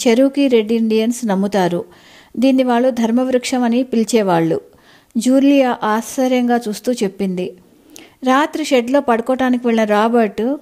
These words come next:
కారు బానెట్ని ఎత్తి కార్బొరేటర్ వైర్లను పీకేశాడు. పైన అటక మీద ఆడుకునే హెన్రీ దాన్ని చూశాడు. మర్నాడు ఉదయం బయటికి వచ్చి ఆ చెట్టును చూసి ఆశ్చర్యపోయాడు. ఆ కొమ్మకి బాగా చిగురు వచ్చి పూలు కూడా పూశాయి.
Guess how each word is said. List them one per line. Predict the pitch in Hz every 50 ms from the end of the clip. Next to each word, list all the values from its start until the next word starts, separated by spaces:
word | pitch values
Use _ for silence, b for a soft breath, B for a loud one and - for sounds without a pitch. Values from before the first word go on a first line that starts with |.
| - -
కారు | 240 226 233 254
బానెట్ని | 269 233 214 208 208 220 240 247 240 247 240 220
ఎత్తి | 208 202 202 - - 277 339 381 B B B B B B B -
కార్బొరేటర్ | 240 226 240 240 233 269 277 269 262 247 254 240
వైర్లను | 226 220 208 214 220 220 226 233 247
పీకేశాడు. | 240 247 226 214 - 208 190 196 - 190 180 175 175 170 - - _ _ b b b b b b b b _ -
పైన | 247 254 277 302 320
అటక | 311 277 247 247 262 262
మీద | 285 285 285 294 277
ఆడుకునే | 269 240 233 254 240 233 - 240 233 233 226 - -
హెన్రీ | 226 233 226 214 226 220 254 262
దాన్ని | 247 233 220 202 196 196 196 214
చూశాడు. | 196 196 - 226 190 175 165 165 - - _ _ _ _ _ _ _ B B B B B B B B B B -
మర్నాడు | 247 240 254 262 277 311 330 339 330
ఉదయం | 285 269 254 262 269 269 262
బయటికి | 240 233 226 233 240 269 -
వచ్చి | 254 247 240 - - 254 254
ఆ | 240 226 226 -
చెట్టును | 220 208 - 254 262 254 -
చూసి | 233 226 220 - 254 240
ఆశ్చర్యపోయాడు. | 214 196 202 - - 233 233 233 233 - 196 190 190 185 185 175 180 - - - B B B B B B B B
ఆ | - 240
కొమ్మకి | 247 240 - 247 247 269 302 294 294 294 277
బాగా | 240 226 220 220 233 233 262
చిగురు | 269 269 - 240 226 247 262
వచ్చి | 240 240 220 226 - 254
పూలు | 240 247 - 254 277 285 285
కూడా | - 262 233 220
పూశాయి. | 202 - 170 175 - - 190 180 175 170 -